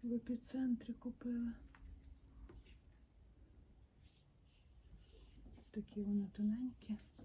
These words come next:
Але нічого, тут то шість тисяч. Світло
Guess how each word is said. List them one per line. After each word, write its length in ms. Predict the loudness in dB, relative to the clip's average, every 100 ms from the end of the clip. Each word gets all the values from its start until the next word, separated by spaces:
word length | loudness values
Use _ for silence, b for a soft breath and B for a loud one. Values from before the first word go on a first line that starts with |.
| -16 -20 -20 -16 -14 B B B B -2
Але 260 | 2 6
нічого, 560 | 8 8 6 6 6 6
тут 180 | 4 6
то 140 | 4
шість 340 | 6 2 2
тисяч. 640 | 6 8 8 2 2 -2 -12 -18 -20 -20 -20 -20 -20 b b b b b -20 -20 -20 -20 -20 -20 -20 -16
Світло 640 | -10 8 10 10 4 0